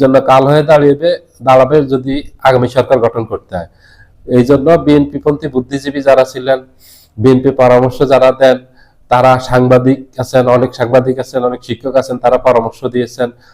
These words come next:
যে প্রার্থী তালিকা পুনর্বিবেচনা করার জন্য জনপ্রিয় অনেক প্রার্থী যারা বাদ পড়ছে তাদেরকে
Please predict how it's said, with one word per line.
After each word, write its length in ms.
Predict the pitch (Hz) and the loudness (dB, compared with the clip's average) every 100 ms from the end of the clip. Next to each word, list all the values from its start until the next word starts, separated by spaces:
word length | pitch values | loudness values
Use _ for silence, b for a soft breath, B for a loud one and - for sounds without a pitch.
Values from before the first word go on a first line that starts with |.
| b - | b -4
যে 120 | 117 117 | -4 0
প্রার্থী 280 | 120 117 131 139 | -2 -2 -2 0
তালিকা 280 | 131 127 139 | 0 -2 -2
পুনর্বিবেচনা 640 | 143 127 120 117 - 117 120 123 | 0 0 0 -4 -4 -8 -4 0
করার 180 | 127 131 | 0 0
জন্য 140 | 139 139 127 | -4 -2 0
জনপ্রিয় 420 | 120 110 117 113 | 0 -2 -4 -6
অনেক 160 | 110 110 _ 120 | -6 -12 _ -2
প্রার্থী 360 | 113 - - 135 | -2 -4 -12 -2
যারা 160 | 127 135 - | 0 2 2
বাদ 120 | - - | 0 -2
পড়ছে 220 | 127 - 151 | -10 -8 -2
তাদেরকে 360 | 113 120 - | -2 -2 -6